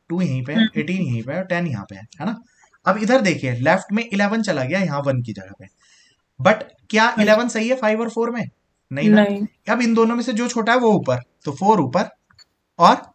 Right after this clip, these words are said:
Speaker 1: अब फ़ोर ऊपर गया तो फ़ाइव वाले को तो कोई समस्या ही नहीं है। Hello।
Speaker 2: हम्म, हाँ जी।
Speaker 1: अब ये कहाँ आ गया? इलेवन। बच्चों
Speaker 2: इलेवन।
Speaker 1: जरूरी नहीं है, Top वाला जो delete हुआ है वो सबसे नीचे जाके set होगा, वो कहीं पे भी हो सकता है, depending upon the number of elements which are present there in the heap।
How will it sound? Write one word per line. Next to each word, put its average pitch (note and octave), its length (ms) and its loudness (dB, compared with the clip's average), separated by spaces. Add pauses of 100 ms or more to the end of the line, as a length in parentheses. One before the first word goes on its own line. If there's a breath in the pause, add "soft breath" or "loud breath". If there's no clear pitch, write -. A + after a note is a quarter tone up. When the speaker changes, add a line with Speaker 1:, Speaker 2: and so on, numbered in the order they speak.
(420)
Speaker 1:
अब F3+ 140 2
फ़ोर G3+ 300 4
ऊपर A#3+ 220 4
गया A3+ 220 6
तो B3 120 2
फ़ाइव A3 300 4
वाले G3+ 180 6
को E3+ 100 0
तो F3 100 -2
कोई D#3 100 -2
समस्या F3 380 -4
ही F#3 60 -4
नहीं F#3 120 -6
है। F#3 80 -10 (140)
Hello। B2+ 200 -6 (520)
Speaker 2:
हम्म, G#3+ 260 0 (200)
हाँ A3+ 100 6
जी। G#3 260 2
Speaker 1:
अब C#3 120 0
ये E3 180 4
कहाँ F3+ 300 4
आ D#3 40 2
गया? E3+ 260 0
इलेवन। A#2+ 320 -2 (320 soft breath)
बच्चों E3 160 0
Speaker 2:
इलेवन। G3 140 2
Speaker 1:
जरूरी D#3 340 0
नहीं D3 140 -2
है, G3 60 0
Top F#3 340 2
वाला F3 180 2
जो F#3 140 -2
delete E3 340 0
हुआ D#3+ 120 2
है E3+ 60 6
वो G3 80 0
सबसे G3 260 -6
नीचे E3+ 260 -2
जाके D3+ 240 2
set B2+ 240 -4
होगा, A#2 160 -2
वो F3+ 100 -2
कहीं E3 220 -2
पे F3 80 -2
भी D3 100 -4
हो B2 80 -2
सकता C3 260 -4
है, G#3 100 -2
depending D#3 400 -4
upon B2 260 -4
the E3+ 100 -4
number C3 200 -4
of E3 120 -6
elements C#3 420 -4
which C3+ 160 -6
are D#3+ 100 -2
present C#3+ 360 -6
there B2+ 180 -2
in D3+ 140 -8
the E3 120 -2
heap। A#2+ 260 -8